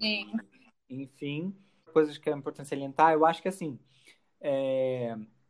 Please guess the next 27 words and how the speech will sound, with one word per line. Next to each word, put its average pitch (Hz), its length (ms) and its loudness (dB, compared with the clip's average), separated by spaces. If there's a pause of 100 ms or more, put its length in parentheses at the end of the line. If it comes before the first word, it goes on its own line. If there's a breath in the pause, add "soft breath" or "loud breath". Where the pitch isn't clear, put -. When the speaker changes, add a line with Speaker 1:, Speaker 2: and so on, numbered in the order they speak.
(260)
Speaker 1:
a 139 100 -2
história, 156 320 0
acho 156 120 -10
que 156 100 -14
do 147 200 -2
Emmy, 156 280 -6
da 131 260 -2
formação 143 420 -2
desta 156 280 6
academia, 131 680 -2
especificamente 120 500 -8
foi 123 120 0
a 117 40 2
primeira, 127 440 2
a 113 220 0
americana, 131 640 -6
foi 170 140 -2
a 147 60 -2
primeira 147 380 -4
academia 151 480 -8 (440)
televisiva 147 680 -4
que - 180 -12 (380)
Speaker 2:
Sim, 214 560 0
Speaker 1:
rolou. 156 220 6
Speaker 2:
em 220 40 -2
Los 220 260 2
Angeles. 208 560 -6